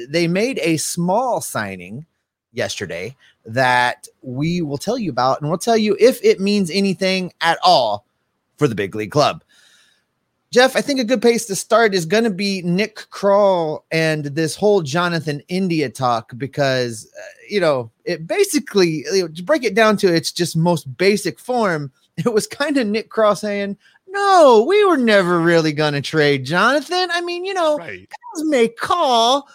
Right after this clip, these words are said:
Speaker 1: but, you know, that just happens. It's baseball. We, we love John."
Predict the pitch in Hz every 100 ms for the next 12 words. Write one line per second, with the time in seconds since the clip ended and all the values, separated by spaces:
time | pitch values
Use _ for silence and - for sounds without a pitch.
0 | _ 233 277 - 320 359 330 302 302 285
1 | 285 _ 370 370 - 240 - - 220 -
2 | - 113 139 262 - 131 104 98 - 110
3 | 107 170 359 330 220 220 _ 311 415 349
4 | 226 165 131 123 107 156 123 110 101 92
5 | 90 92